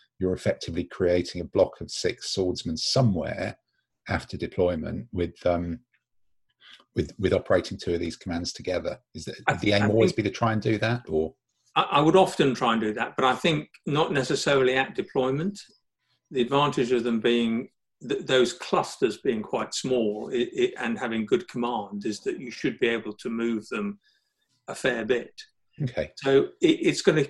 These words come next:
Speaker 2: it's, it is gonna hugely depend on what you're facing.
Speaker 1: Hmm.
Speaker 2: You know, if, you know, is, is it, is it an in-period army? And if so, you know, is it,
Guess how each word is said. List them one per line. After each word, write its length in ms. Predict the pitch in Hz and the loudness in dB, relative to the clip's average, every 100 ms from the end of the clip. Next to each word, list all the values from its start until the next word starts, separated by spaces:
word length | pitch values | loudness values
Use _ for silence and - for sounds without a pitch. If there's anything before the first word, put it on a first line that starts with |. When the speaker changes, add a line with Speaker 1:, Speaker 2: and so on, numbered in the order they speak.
| - | -4
Speaker 2:
it's, 360 | - 240 - - | -8 -8 -8 -2
it 80 | - | 6
is 180 | 185 185 | 8 8
gonna 220 | 170 147 | 4 2
hugely 640 | - 175 170 143 151 135 | 2 0 0 0 -2 -2
depend 460 | 117 - - 123 120 | -2 -4 -2 -2 0
on 160 | 113 | 0
what 180 | 113 117 | 0 -2
you're 80 | 120 | -4
facing. 560 | - 143 123 - 113 208 _ _ _ _ - | -4 -6 -6 -6 -10 -14 _ _ _ _ -4
Speaker 1:
Hmm. 240 | 107 85 - | -2 -2 -4
Speaker 2:
You 60 | 113 | -6
know, 200 | 110 110 - | -2 -2 2
if, 240 | 123 - - - - | 0 0 -12 -12 -12
you 160 | - 131 | -2 0
know, 140 | 113 - | 0 2
is, 220 | - - | 0 2
is 220 | 123 120 | 0 4
it, 160 | 135 - | 4 2
is 180 | - 127 | 0 4
it 160 | 123 113 | 4 2
an 220 | 113 110 - | -2 -2 -2
in-period 680 | 139 123 - 131 117 113 117 | -2 0 4 6 6 4 2
army? 520 | 113 113 110 110 110 | 0 0 0 -2 -2
And 140 | 113 | 0
if 100 | 117 | 0
so, 460 | - - 113 107 104 - _ _ _ _ _ _ | 0 0 0 2 0 -4 _ _ _ _ _ _
you 100 | - | -6
know, 140 | 107 107 - | -6 -8 -6
is 140 | - 147 | -4 -4
it, 140 | - | -4